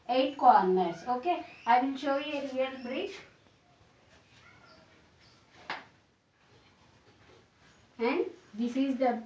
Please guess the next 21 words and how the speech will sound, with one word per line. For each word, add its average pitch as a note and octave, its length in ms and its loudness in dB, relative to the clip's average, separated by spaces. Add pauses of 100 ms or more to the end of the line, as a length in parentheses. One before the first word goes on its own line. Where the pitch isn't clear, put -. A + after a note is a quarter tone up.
brick, D#4 360 -2 (260)
six D4 300 -8
faces, A3 600 -4 (100)
one, B3+ 340 0 (560)
two, C#4 320 2 (420)
three, B3+ 400 -4 (440)
four, C4 380 2 (540)
five B3 380 -2 (340)
and B3+ 220 0 (240)
six. - 420 -8 (640)
Corners, D4 580 2 (360)
eight C4+ 300 2
corners, G3 500 0
one, C4+ 340 -2 (460)
two, C4+ 340 -2 (300)
three, C4+ 380 -4 (220)
four, C4 400 0 (380)
five, B3+ 340 2 (120)
six, - 680 -6 (320)
seven, B3 540 -2 (240)
eight. A3 320 0